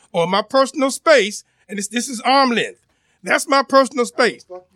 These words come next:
Speaker 2: you
Speaker 1: Wh-, what he shoulda did was, well, he probably thinks he should told, he shoulda put his hand up and said, "Stop right there." 'Cause realize what time, he's gotta realize the sign of the times too. He's been on thirty years. He had one more year to go. He shoulda put his hands up 'cause he, knowing that it's being filmed,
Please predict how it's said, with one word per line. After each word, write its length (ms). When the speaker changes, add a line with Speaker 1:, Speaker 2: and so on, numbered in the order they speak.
Speaker 2:
you 120
Speaker 1:
Wh-, 140
what 100
he 60
shoulda 240
did 340
was, 320
well, 160
he 120
probably 240
thinks 220
he 60
should 220
told, 220
he 60
shoulda 200
put 120
his 100
hand 220
up 40
and 60
said, 100
"Stop 260
right 180
there." 200
'Cause 160
realize 500
what 160
time, 180
he's 220
gotta 240
realize 340
the 60
sign 220
of 60
the 80
times 380
too. 200
He's 120
been 160
on 140
thirty 280
years. 440
He 120
had 120
one 120
more 140
year 220
to 60
go. 320
He 120
shoulda 240
put 220
his 120
hands 280
up 80
'cause 180
he, 120
knowing 320
that 120
it's 100
being 260
filmed, 540